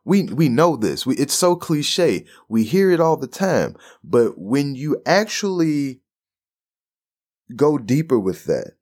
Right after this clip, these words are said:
you know, when it actually hits you that everything happens for a reason,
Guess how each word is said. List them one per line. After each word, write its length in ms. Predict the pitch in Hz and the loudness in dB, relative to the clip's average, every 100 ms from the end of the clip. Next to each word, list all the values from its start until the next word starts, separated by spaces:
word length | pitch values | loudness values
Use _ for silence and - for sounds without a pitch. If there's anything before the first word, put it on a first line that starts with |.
| _ - | _ -8
you 140 | 107 | -2
know, 280 | 110 110 107 | 0 0 0
when 220 | 92 135 | 0 0
it 100 | 135 | 2
actually 560 | 139 165 - 175 131 110 | 2 2 0 -2 -2 -2
hits 380 | 143 190 - | -2 -4 -6
you 240 | 87 80 - _ _ - | -10 -10 -14 _ _ -2
that 240 | 113 107 | -2 0
everything 640 | 135 143 151 156 151 143 127 | 0 2 0 0 0 0 -2
happens 440 | 143 139 151 139 | -2 -2 -4 -8
for 300 | - 156 131 | -2 2 2
a 40 | |
reason, 600 | 120 165 170 156 165 160 | 2 -2 -2 -6 -10 -12